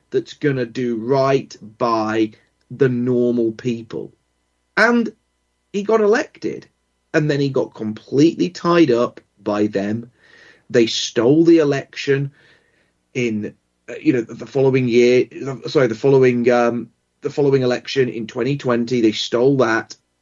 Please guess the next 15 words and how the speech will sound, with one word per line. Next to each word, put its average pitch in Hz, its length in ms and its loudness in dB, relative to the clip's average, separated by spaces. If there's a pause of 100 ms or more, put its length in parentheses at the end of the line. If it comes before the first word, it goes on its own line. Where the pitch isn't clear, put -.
(140)
And 185 260 0
he 208 300 -6
has 175 120 -2
now 196 300 2
acknowledged 151 880 -4 (500)
that 156 360 0 (100)
if 196 240 -2
you 233 140 -6
want 160 480 0
real 120 360 -2
power 123 440 -4
in 104 80 -6
America, 131 760 -2 (640)
you 185 340 0 (120)
don't 170 640 0